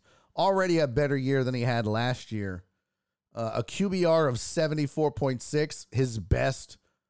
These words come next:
of his career if you exclude year one. Best rating ever. Stop it, bro. You're just fishing. And we can take it a step further. I mean, we don't need to. Hold on.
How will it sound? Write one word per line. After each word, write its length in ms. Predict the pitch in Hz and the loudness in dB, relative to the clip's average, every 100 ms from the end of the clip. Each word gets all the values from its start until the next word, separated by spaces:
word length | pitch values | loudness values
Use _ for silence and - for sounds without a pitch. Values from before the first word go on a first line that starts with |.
| _ - | _ -6
of 140 | 135 | -2
his 180 | 123 120 | -2 -2
career 640 | - 135 107 127 131 113 - | -4 -4 -2 0 0 -2 -4
if 160 | 127 | -6
you 120 | 120 | -4
exclude 480 | 107 - - 127 120 | -6 -8 -6 -4 -2
year 180 | 107 113 | -2 -2
one. 300 | 101 90 - _ _ _ _ _ _ _ _ - | -2 -6 -10 _ _ _ _ _ _ _ _ -12
Best 380 | 110 143 160 - | -4 0 0 -2
rating 720 | 120 117 156 160 139 117 110 - - | -4 0 0 2 0 -2 -8 -10 -2
ever. 320 | 123 87 - _ _ _ _ _ _ _ _ _ - | 0 -2 -10 _ _ _ _ _ _ _ _ _ -16
Stop 480 | - - 214 220 | -10 0 0 2
it, 140 | 131 87 | -2 -2
bro. 340 | 117 185 370 _ _ _ _ _ _ - | 0 0 -2 _ _ _ _ _ _ -8
You're 160 | 196 254 | -4 -2
just 320 | 151 202 - | 0 0 -2
fishing. 400 | 117 90 - - _ _ _ _ | -12 -12 -18 -20 _ _ _ _
And 400 | 247 302 262 254 254 | -6 -4 -4 -6 -6
we 120 | 262 | -4
can 100 | 254 | -2
take 180 | 233 208 | -2 0
it 60 | |
a 60 | 160 | -2
step 320 | - 185 202 | 0 0 0
further. 340 | 127 120 123 | -2 -2 -2
I 40 | 135 | -2
mean, 160 | 139 | -2
we 80 | 135 | 0
don't 240 | 143 87 90 | -2 -4 -8
need 320 | 123 175 180 | -6 -6 -4
to. 320 | 220 240 311 _ _ _ _ _ _ _ | -4 -4 -8 _ _ _ _ _ _ _
Hold 140 | 110 82 | -14 -14
on. 140 | - | -14